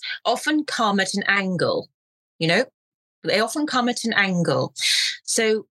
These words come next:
not, not head on, not head on, right? We have to somehow negotiate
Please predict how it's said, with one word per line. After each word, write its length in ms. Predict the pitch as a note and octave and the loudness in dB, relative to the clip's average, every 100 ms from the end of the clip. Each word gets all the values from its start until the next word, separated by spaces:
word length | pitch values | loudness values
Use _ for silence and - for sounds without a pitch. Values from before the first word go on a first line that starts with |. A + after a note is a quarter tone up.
| G3 | 0
not, 240 | B3+ C#4+ - | 0 0 -2
not 220 | C4 - | -2 0
head 220 | - C#4+ | -2 0
on, 340 | A#3 D#3+ B2+ C#3 _ _ _ - | 2 0 -4 -10 _ _ _ -4
not 240 | A#3 B3 - | -2 0 -2
head 220 | B3 G#3+ | -2 0
on, 280 | D3+ C3 D3 _ _ - | 0 -2 -6 _ _ -4
right? 200 | D#3+ - | -2 0
We 100 | G#3 | 0
have 300 | A#3 A#3 A#3+ | 2 2 -2
to 120 | - B3+ | -2 0
somehow 680 | - B3+ B3+ A#3+ A3 G3 G3 - - | 2 2 2 0 2 2 -2 -8 -4
negotiate 920 | G3+ G3+ A3 B3 - A#3+ G3 E3+ D#3 | -2 2 2 2 0 2 2 2 0